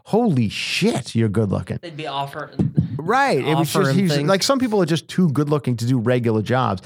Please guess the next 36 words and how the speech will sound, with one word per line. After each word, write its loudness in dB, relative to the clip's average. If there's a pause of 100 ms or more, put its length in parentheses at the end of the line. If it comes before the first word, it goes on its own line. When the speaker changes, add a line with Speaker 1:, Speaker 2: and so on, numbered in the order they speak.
(140)
Speaker 1:
They 0
have, 0 (220)
like, 2
that 0
girl 0 (340)
who 4
has 2
the 0
stomach -2
shit. 0
Uh, 2
she's -2
got, 0
like, 0
a 0 (160)
cleft -2
in 2
her 0
stomach 0
on 2 (180)
Instagram. 0 (240)
What, 0
she 0
was 2
in 2
that, 2 (100)
she -2
was 2
in 2
a 2
movie 2
with -2
Ben 2
Affleck -2
where 2
they, 0